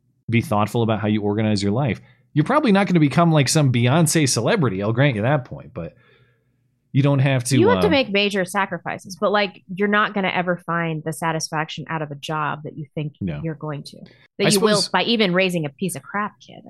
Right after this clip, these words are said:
Speaker 1: I suppose I'm probably coming at this from a male perspective too, where it's like, you know, I, I am not, I understand that my role in the family is different than my wife's, of course. So maybe I'm
Speaker 2: Yeah.
Speaker 1: thinking too much from the male perspective, less from the female perspective about how all that works.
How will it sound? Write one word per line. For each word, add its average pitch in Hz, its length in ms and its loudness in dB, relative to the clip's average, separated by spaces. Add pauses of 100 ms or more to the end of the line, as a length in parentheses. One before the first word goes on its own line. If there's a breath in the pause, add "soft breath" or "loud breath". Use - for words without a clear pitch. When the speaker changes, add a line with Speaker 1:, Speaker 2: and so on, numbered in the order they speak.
Speaker 1:
I 143 60 4
suppose 180 260 2
I'm 156 120 4
probably 135 240 2
coming 107 260 0
at 101 100 0
this 98 140 -2
from 95 180 -2
a 87 40 0
male 90 340 0
perspective 85 720 -8
too, 80 260 -4
where 76 180 -8
it's 76 200 -8
like, 73 340 -14 (440)
you 92 100 -8
know, 71 120 -12
I, 90 160 -6 (200)
I - 20 2
am 104 200 0
not, 98 400 -4 (760)
I 151 80 2
understand 143 380 2
that 110 80 -4
my 113 200 0
role 101 500 0
in 101 140 0
the 92 80 0
family 87 760 -2 (220)
is 95 240 -4
different 92 580 -2
than 82 260 -4
my 73 180 -8
wife's, 71 380 -10
of 78 120 -16
course. - 320 -10
So 73 340 -8 (220)
maybe 117 300 2
I'm 98 120 2
Speaker 2:
Yeah. 90 100 0
Speaker 1:
thinking 92 300 -2
too 113 160 -2
much 98 220 -2
from 92 180 -4
the 85 40 -2
male 90 240 -2
perspective, 80 460 -8
less 87 300 -4
from 90 180 -6
the 76 80 -8
female 82 380 -4
perspective 78 480 -12
about 156 160 -10
how 160 180 -10
all 147 100 -12
that 135 140 -14
works. 139 360 -16